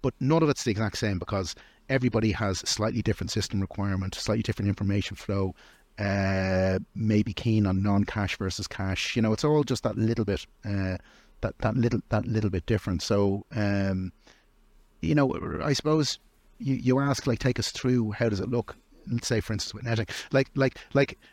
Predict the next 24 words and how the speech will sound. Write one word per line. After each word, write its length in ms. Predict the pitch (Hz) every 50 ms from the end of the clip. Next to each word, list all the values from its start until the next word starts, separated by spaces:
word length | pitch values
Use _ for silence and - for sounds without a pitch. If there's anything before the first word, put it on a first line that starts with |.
| _ -
like, 200 | 143 139 - - _
the 100 | - 160
first 360 | - - 185 196 208 - -
thing 100 | 196 175
we 140 | 160 151 151
need 100 | 151 139
to 80 | -
sit 180 | - - 143 - -
down 440 | - 131 123 120 113 107 104 107 - _
with 140 | - 117 101
a 20 |
client 340 | - - 127 113 110 101 -
and 80 | 95
do 160 | 90 107 95 98
is 140 | - -
define 440 | - 107 - - 110 101 104 98 92
what 120 | 92 85 -
they 80 | 104
actually 300 | 95 90 - - - 98 -
want. 280 | - 98 92 - - -
You, 140 | - 104 98
you 340 | - - 117 120 - 120 123
know, 280 | 123 120 113 98 104 -
um, 380 | - 113 110 104 101 95 92